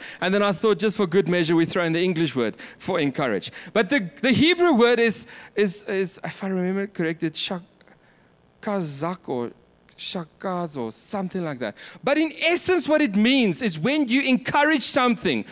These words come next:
when it's translated to the word encourage, it is to, to give that thing strength, like you would with cement that has to cure. When you throw a slab of cement, I'm now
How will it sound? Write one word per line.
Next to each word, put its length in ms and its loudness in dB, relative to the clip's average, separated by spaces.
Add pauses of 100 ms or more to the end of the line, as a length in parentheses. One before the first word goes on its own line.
(160)
when 140 2
it's 160 0
translated 600 2
to 80 0
the 120 2
word 200 4
encourage, 640 2 (220)
it 120 2
is 160 4
to, 280 4 (320)
to 80 2
give 320 4
that 220 4
thing 180 4
strength, 1000 2 (520)
like 300 -2
you 100 4
would 260 2
with 180 2
cement 680 2
that 140 2
has 360 -2
to 140 -8
cure. 500 -2 (2250)
When 160 6
you 120 8
throw 260 4
a 60 4
slab 320 4
of 100 2
cement, 440 2
I'm 200 -2
now 180 -2